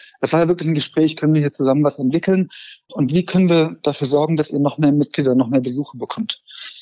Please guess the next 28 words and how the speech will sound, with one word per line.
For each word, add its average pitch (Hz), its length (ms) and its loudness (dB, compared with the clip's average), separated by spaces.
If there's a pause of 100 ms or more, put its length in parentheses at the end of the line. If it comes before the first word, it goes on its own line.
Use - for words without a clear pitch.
(160)
Insofern, 143 480 0 (300)
es - 140 -6
ging 185 200 4
uns 180 200 -2
von 160 140 -2
Anfang 196 320 2
an, 175 180 4
das 165 160 0
hat 160 120 -4
sich, - 100 -8
auch - 120 -4
das - 180 -2
hat 196 100 -2
sich 147 120 0
nicht 139 140 -2
geändert, 143 380 0 (460)
immer 160 180 2
um 160 80 2
eine 151 200 4
sehr, 151 200 2
sehr 160 100 2
partnerschaftliche 147 960 -2
Beziehung 143 420 0
mit 127 100 0
den 120 80 -2
Studios. 143 560 -2 (100)
Im 131 120 4
Endeffekt, 156 560 0